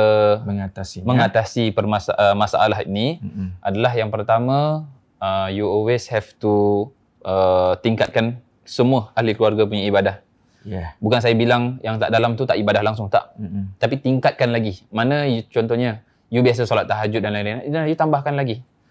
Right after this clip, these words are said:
Speaker 2: Dengan solat taubat, dengan solat hajat, pembacaan Quran lebih lagi, uh, solat taubat,
Speaker 1: Mm-hmm.
Speaker 2: uh, semua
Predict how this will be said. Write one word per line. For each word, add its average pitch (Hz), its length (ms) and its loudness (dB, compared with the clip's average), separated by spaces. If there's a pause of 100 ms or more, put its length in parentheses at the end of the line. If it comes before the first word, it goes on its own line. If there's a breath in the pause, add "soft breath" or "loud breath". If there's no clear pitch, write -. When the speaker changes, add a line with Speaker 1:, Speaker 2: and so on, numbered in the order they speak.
(260)
Speaker 2:
Dengan 104 160 -8
solat 95 160 -2
taubat, 104 480 2
dengan 101 160 -6
solat 101 240 -2
hajat, 104 400 0
pembacaan 98 400 -4
Quran 104 320 -4
lebih 101 240 -2
lagi, 104 560 -4 (400)
uh, 95 240 -4
solat 104 400 0
taubat, 104 480 4
Speaker 1:
Mm-hmm. 92 320 -12
Speaker 2:
uh, 101 80 -6
semua 143 160 2